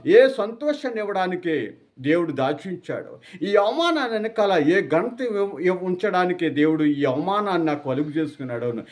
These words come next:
విశ్వసించు. దేవుడు కన్నీటిని సంతోషంగా మార్చగలిగే వాడుకున్నాడు, అవమానాన్ని ఘనతగా మార్చగలిగే వాడుకున్నాడు, ఒంటరిగా ఉన్న నిన్ను ఆస్వాదకరంగా మార్చగలిగే వాడుకున్నాడు.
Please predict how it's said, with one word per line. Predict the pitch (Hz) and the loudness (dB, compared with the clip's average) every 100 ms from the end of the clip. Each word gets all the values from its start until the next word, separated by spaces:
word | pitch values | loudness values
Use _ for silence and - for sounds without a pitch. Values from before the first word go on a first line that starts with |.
| - | -10
విశ్వసించు. | 147 175 277 294 359 349 - 359 285 - _ _ _ _ | -6 -4 -4 -6 -6 -6 -2 -2 -2 -6 _ _ _ _
దేవుడు | 117 139 147 139 120 110 - _ - | -6 0 0 0 -2 -6 -10 _ -4
కన్నీటిని | 180 180 196 196 156 | -2 0 -2 0 -2
సంతోషంగా | 139 151 143 175 175 170 135 131 | 0 -4 -4 0 0 -2 -6 -4
మార్చగలిగే | 123 135 123 135 127 113 | -4 -4 -6 -6 -6 -4
వాడుకున్నాడు, | 117 110 110 101 95 - _ _ _ - | -4 -6 -8 -10 -12 -14 _ _ _ -10
అవమానాన్ని | 147 196 220 233 220 196 202 | -2 -2 0 0 0 -2 -4
ఘనతగా | 185 185 220 254 233 | -2 -4 -4 -6 -6
మార్చగలిగే | 226 208 208 208 185 165 156 | -4 -6 -6 -10 -8 -6 -4
వాడుకున్నాడు, | 143 139 131 131 123 - - 131 143 | -4 -6 -8 -8 -10 -12 -20 -2 2
ఒంటరిగా | 208 - 262 240 233 | 2 2 0 0 0
ఉన్న | 226 | -2
నిన్ను | 208 220 233 202 143 - - | -2 -2 -2 -4 -4 -12 -6
ఆస్వాదకరంగా | 147 202 226 254 294 277 277 269 | 0 0 0 -6 -2 -2 -2 -4
మార్చగలిగే | 240 226 233 202 165 143 | -2 -4 -6 -6 -4 -2
వాడుకున్నాడు. | 131 123 117 110 98 95 - _ | -2 -2 -4 -8 -8 -10 -14 _